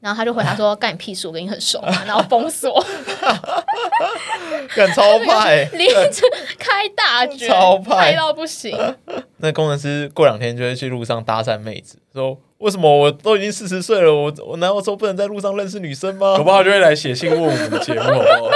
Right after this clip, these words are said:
Speaker 3: 然后只有我们不知道这些来龙去脉，还很认真给他建议。
Speaker 1: 然后另外就是他，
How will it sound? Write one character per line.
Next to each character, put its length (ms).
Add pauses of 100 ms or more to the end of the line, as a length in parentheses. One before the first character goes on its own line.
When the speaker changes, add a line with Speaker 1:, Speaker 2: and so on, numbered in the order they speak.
(200)
Speaker 3:
然 80
后 60
只 100
有 40
我 60
们 80
不 80
知 40
道 80
这 80
些 60
来 160
龙 160
去 160
脉， 260
还 140
很 320
认 140
真 100
给 80
他 100
建 240
议。 140 (1600)
Speaker 1:
然 160
后 80
另 140
外 160
就 80
是 100 (140)
他， 180